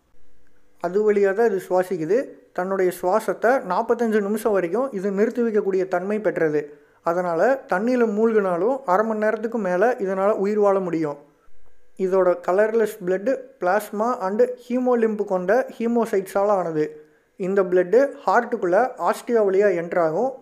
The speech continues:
ஹார்ட்ல தேர்ட்டீன் சேம்பர்ஸ், பதிமூணு அறைகள் வந்து இருக்கு. நன்கு வளர்ச்சி அடையாத இரத்த நாளங்கள் இருக்கிறதால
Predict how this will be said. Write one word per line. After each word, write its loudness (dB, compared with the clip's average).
ஹார்ட்ல 0
தேர்ட்டீன் -2
சேம்பர்ஸ், 0
பதிமூணு 2
அறைகள் 2
வந்து 2
இருக்கு. -2
நன்கு -4
வளர்ச்சி 2
அடையாத 0
இரத்த -2
நாளங்கள் 0
இருக்கிறதால -2